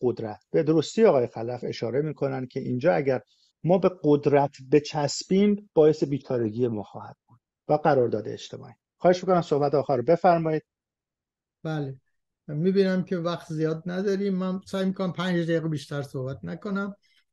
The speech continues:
Speaker 2: م، اه، عرض بشه که، م، خب، ا-، اصلش، م، به نظر من مشارکت مردمه، اصل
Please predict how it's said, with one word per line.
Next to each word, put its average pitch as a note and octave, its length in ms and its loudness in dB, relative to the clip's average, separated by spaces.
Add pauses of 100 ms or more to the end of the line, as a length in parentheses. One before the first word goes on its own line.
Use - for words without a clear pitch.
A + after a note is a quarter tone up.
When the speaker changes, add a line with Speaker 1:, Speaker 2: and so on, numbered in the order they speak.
(400)
Speaker 2:
م، D#2+ 440 -8
اه، D#2+ 580 -10 (480)
عرض F3 260 -8
بشه G3+ 300 -6
که، G#3 520 -4 (200)
م، - 40 -12 (520)
خب، F#3+ 360 -8 (160)
ا-، A3+ 220 -8 (220)
اصلش، - 920 -6 (380)
م، E3 320 -10
به F3+ 120 -4
نظر F3+ 340 -2
من A3 200 -2
مشارکت E3+ 760 -4
مردمه، F3 640 -4 (200)
اصل E3 640 -8